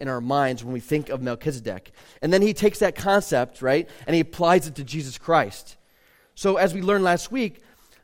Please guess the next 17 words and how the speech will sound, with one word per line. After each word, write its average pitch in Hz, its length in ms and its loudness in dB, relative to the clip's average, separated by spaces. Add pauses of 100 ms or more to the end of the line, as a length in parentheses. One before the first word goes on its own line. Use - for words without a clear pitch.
(140)
Melchizedek 170 720 0
then 143 400 -2 (680)
serves 165 580 0 (100)
as 147 220 0
a 139 160 0 (180)
type 202 340 -2
of 135 140 -10
Christ. - 560 -12 (260)
He 175 240 -6 (140)
foreshadows 175 920 0
Jesus 117 480 -8
Christ, 117 480 -6 (260)
who 160 180 -4
is 135 120 -6
the 139 140 -6
true 180 680 -4 (640)
priestly 147 640 -6